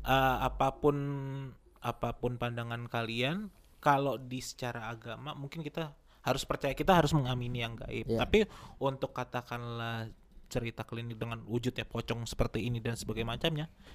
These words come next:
Speaker 1: it's okay kalau lu nggak percaya gitu.
Speaker 2: Betul.
Speaker 1: Karena memang secara yang, ya, kasat mata normal itu tidak terlihat dengan mata dan
Speaker 2: Ya.
Speaker 1: nggak ada, eh, jurnal yang pasti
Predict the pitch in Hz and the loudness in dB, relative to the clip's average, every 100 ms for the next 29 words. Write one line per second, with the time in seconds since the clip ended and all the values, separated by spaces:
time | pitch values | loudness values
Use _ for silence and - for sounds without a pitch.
0 | - - 143 170 175 202 - - - 147 | -14 -4 2 4 8 8 6 -14 0 8
1 | 143 143 - 147 156 185 143 113 113 113 | 10 10 12 12 12 12 10 4 0 0
2 | 110 117 - 131 - 127 117 104 - - | 2 0 0 -6 2 4 4 2 -6 -16
3 | - _ - - 143 233 196 156 143 139 | -20 _ -2 4 6 8 8 8 4 0
4 | 143 143 143 139 _ _ - - 127 123 | -6 -8 -10 -14 _ _ -8 0 2 2
5 | 120 117 123 - _ _ _ _ _ - | -2 -2 -6 -12 _ _ _ _ _ -20
6 | _ _ _ - 123 123 123 123 123 123 | _ _ _ 2 4 4 0 -2 -2 -4
7 | 113 - 131 123 - 127 - - 123 - | -6 0 4 4 4 4 4 4 0 0
8 | 120 120 123 160 175 160 - 135 120 - | 0 2 2 4 2 0 -2 0 0 0
9 | 117 113 117 - 117 113 131 - 147 127 | 0 2 0 2 2 0 2 6 6 6
10 | 120 120 120 131 - - - - - - | 0 0 4 4 2 -14 -20 -20 -20 -14
11 | 127 147 165 147 143 131 127 123 185 214 | -12 -4 6 8 8 8 6 8 10 10
12 | 220 - _ _ - _ _ - 120 123 | 4 -12 _ _ -20 _ _ -2 0 2
13 | 123 123 123 123 123 120 147 135 135 135 | 0 -2 -2 -4 -6 2 2 6 4 4
14 | 135 135 131 - 190 | 2 2 2 4 4